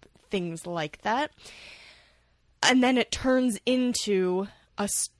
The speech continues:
a horror story, um, which is also fabulous. I love stuff like that as well. And the story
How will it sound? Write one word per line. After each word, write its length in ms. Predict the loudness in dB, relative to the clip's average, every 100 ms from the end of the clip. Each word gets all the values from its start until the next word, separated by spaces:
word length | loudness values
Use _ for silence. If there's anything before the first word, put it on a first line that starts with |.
| _ -6
a 60 |
horror 380 | 2 6 6 4
story, 680 | -2 -4 -4 -4 -6 -10 -16 _ _ _ _
um, 440 | -2 0 -2 -8 -12 _ _ _ _
which 220 | -6 -4 -4
is 120 | 0
also 340 | 2 2 -2
fabulous. 480 | -4 -6 -4 -6 -4
I 40 | -4
love 160 | -4
stuff 160 | -8 -10
like 120 | -8
that 160 | -8 -8
as 120 | 0
well. 240 | 0 0 -6 _ _ _ _ _ _ _ -20 -20 -4
And 600 | 0 2 2 2 0 -2 -4 -8 _ _ _ _ _ _ _ _ _ _ -4
the 200 | 0 0
story 760 | 0 2 4 6 6 4 2